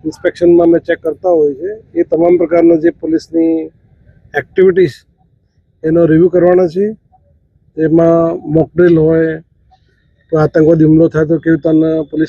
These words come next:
પડકાર કરી શકે, એ તમામ પ્રકારની જે તૈયારીઓ છે, આજે આનો વિગતવારનો અહીંયા સમીક્ષા કરવામાં આવશે અને પોલીસને શું શું તાલીમમાં બીજી શું શું જરૂરિયાત છે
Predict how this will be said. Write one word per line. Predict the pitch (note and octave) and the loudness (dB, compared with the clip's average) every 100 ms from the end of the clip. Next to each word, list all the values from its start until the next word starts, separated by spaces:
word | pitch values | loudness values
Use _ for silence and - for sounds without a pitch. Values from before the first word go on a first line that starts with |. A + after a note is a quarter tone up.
| - | -6
પડકાર | C#3+ D3+ D#3 D3+ | -12 -4 -2 -2
કરી | D3+ D#3 | 0 0
શકે, | D#3 D3 D#3+ D#3+ - _ _ _ _ _ _ | 0 -4 -2 -4 -6 _ _ _ _ _ _
એ | F3+ | -2
તમામ | F3 F3 G3 | 2 2 2
પ્રકારની | F#3 F3+ F#3 | 2 2 2
જે | F3 | 2
તૈયારીઓ | D#3+ D#3+ E3 D#3 | 0 0 2 0
છે, | - _ _ _ D3+ | -4 _ _ _ -6
આજે | D#3 | -2
આનો | F3 D#3+ | 0 2
વિગતવારનો | D#3 E3+ E3+ E3 E3+ | 0 0 0 2 4
અહીંયા | E3+ E3+ | 4 0
સમીક્ષા | D#3 D3 D#3 F3 | -2 -6 -4 0
કરવામાં | F3+ F3+ F3+ | 2 2 0
આવશે | F3 A#3 - _ _ _ _ _ - | -2 -8 -12 _ _ _ _ _ -6
અને | A3 | -6
પોલીસને | F#3+ F#3 F#3+ - G3+ G3+ G3+ F#3+ _ _ _ _ | -2 0 0 0 2 2 0 -4 _ _ _ _
શું | F3+ | 0
શું | G#3 | 0
તાલીમમાં | F#3 E3+ F3 F#3 F3+ F#3 F3+ | 0 0 2 2 2 0 0
બીજી | D#3+ D#3+ F3+ | -2 -2 -4
શું | F#3+ | -4
શું | G3 D#3+ | -6 -4
જરૂરિયાત | D#3 F3 F3 | -2 0 0
છે | F#3+ | 0